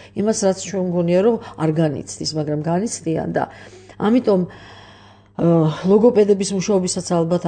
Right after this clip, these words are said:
არის ძალიან მნიშვნელოვანი, აი, ესეთი საკითხები მუშაობის დროს დიდი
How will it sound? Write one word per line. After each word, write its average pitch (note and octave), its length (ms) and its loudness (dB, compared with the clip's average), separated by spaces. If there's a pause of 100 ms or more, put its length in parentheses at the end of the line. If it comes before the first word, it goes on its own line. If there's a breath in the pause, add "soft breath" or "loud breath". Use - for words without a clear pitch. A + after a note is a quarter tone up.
არის E3 240 0
ძალიან E3+ 320 2
მნიშვნელოვანი, D#3 760 0 (300)
აი, C#3+ 160 -8
ესეთი - 300 -10 (760)
საკითხები E3 880 -2 (380)
მუშაობის D3 480 -6
დროს C3+ 260 -10 (380 loud breath)
დიდი D3 220 -4